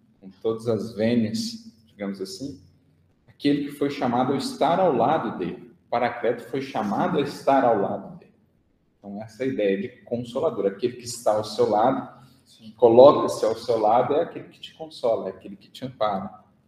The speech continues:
Speaker 1: Também o advogado, aquele que te defende. Então, daí vem essa ideia. Então, para essa preposição que traz uma ideia de lado, que por conseguinte traz uma ideia de proximidade. Se eu estou ao lado de alguém, eu estou próximo desse alguém.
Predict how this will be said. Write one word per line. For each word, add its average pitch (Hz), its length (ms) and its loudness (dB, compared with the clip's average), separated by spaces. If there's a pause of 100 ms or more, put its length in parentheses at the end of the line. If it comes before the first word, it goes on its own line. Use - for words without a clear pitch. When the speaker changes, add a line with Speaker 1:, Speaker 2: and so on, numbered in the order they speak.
(160)
Speaker 1:
Também 101 260 -2
o 107 60 -2
advogado, 113 640 -2
aquele 101 220 -10
que - 100 -16
te 104 180 -16
defende. 101 560 -14
Então, - 160 -20 (160)
daí 110 220 -6
vem 110 420 -4
essa - 180 -10
ideia. - 200 -10
Então, - 340 -6 (580)
para 127 600 4
essa 120 220 -2
preposição 123 640 -4
que - 60 -12
traz 117 240 0
uma 117 100 -4
ideia 113 340 2
de 131 460 -6
lado, 110 720 0 (160)
que 143 120 -2
por 156 280 2
conseguinte 135 580 -2
traz 156 220 0
uma 160 100 -2
ideia 135 240 0
de - 480 -6
proximidade. 113 800 -4
Se - 40 -18
eu - 60 -16
estou - 220 -4
ao 107 220 4
lado 104 340 0
de 135 60 -4
alguém, 120 240 -4
eu 131 80 -6
estou - 260 -14
próximo - 680 2
desse 98 240 -12
alguém. - 240 -20